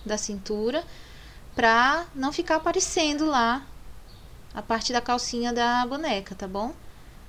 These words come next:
Tem que ficar um vestidinho curto, mas não tão curto. Então, vamos ajustando aqui. Deixa eu tirar essa sujeirinha que ficou. E a gente vai posicionando as folhinhas uma atrás da outra.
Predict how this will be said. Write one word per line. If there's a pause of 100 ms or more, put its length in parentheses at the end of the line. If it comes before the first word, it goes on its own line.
(440)
Tem
que
ficar (760)
um
vestidinho
curto,
mas
não
tão
curto. (1120)
Então,
vamos
ajustando
aqui.
Deixa
eu
tirar
essa
sujeirinha
que
ficou. (1800)
E
a
gente
vai
posicionando (440)
as
folhinhas
uma
atrás
da
outra.